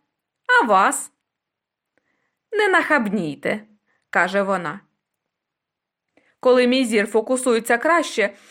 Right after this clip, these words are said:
зелені літери на її нарукавній пов'язці складаються у слово «лікар». Вона піднімає вгору пальці і запитує, скільки їх.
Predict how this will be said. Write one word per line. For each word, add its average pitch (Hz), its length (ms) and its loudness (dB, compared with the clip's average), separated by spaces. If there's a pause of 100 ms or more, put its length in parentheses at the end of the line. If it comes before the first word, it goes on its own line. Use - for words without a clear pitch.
(180)
зелені 254 520 2
літери 220 380 0
на 220 100 0
її 240 260 0
нарукавній 226 600 0
пов'язці 330 640 -2
складаються 285 840 0
у 277 100 -6
слово 190 560 0 (320)
«лікар». 180 540 -8 (2000)
Вона 359 340 2
піднімає 294 560 2
вгору 262 400 0
пальці 196 560 -2
і 359 280 0
запитує, 208 720 -2 (220)
скільки - 520 -4
їх. 151 280 -8